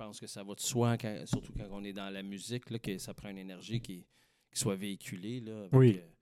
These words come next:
Speaker 1: avec le cœur, tu sais. Fait que
Speaker 2: Oui.
Speaker 1: c'est, c'est ce qui fait, je pense, que ça rejoint les gens beaucoup, tu sais, mais
Speaker 2: Ouais, l'art fait
Speaker 1: le,
Speaker 2: ça.
Speaker 1: le, le, fait que c'est vraiment comme, euh, chaque personnage qu'on joue. Ah, c'est intéressant,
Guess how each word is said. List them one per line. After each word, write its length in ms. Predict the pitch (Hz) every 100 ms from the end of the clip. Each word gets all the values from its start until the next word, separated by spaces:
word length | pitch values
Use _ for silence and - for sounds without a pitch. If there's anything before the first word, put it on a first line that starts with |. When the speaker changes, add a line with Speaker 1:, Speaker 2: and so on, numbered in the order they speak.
| _ _
Speaker 1:
avec 200 | 92 95
le 100 | 101
cœur, 420 | - 98 107 123 120
tu 60 | -
sais. 140 | 131 127
Fait 80 | 131
que 60 |
Speaker 2:
Oui. 120 | 123 98
Speaker 1:
c'est, 140 | - -
c'est 60 |
ce 100 | 107
qui 100 | -
fait, 200 | - 113
je 60 | 104
pense, 200 | - 98
que 100 | -
ça 160 | - 92
rejoint 340 | 92 98 98
les 200 | 95 92
gens 220 | 87 101
beaucoup, 360 | 101 175 - 127
tu 60 | -
sais, 80 | 123
mais 160 | 101 - -
Speaker 2:
Ouais, 120 | 123
l'art 380 | 117 127 156 120
fait 120 | -
Speaker 1:
le, 60 | 120
Speaker 2:
ça. 140 | 117
Speaker 1:
le, 120 | 123
le, 300 | 113 110 110 101 - - _ _ _
fait 60 | -
que 60 |
c'est 100 | -
vraiment 260 | 104 104 117
comme, 180 | 123 104
euh, 240 | 98 92 92 _ _ _ _ _ _ _ _
chaque 140 | 127 -
personnage 600 | 135 - 123 120 135 120
qu'on 400 | 123 117 110 107
joue. 440 | 101 101 123 127 90
Ah, 40 |
c'est 140 | 104 90
intéressant, 440 | - 95 95 -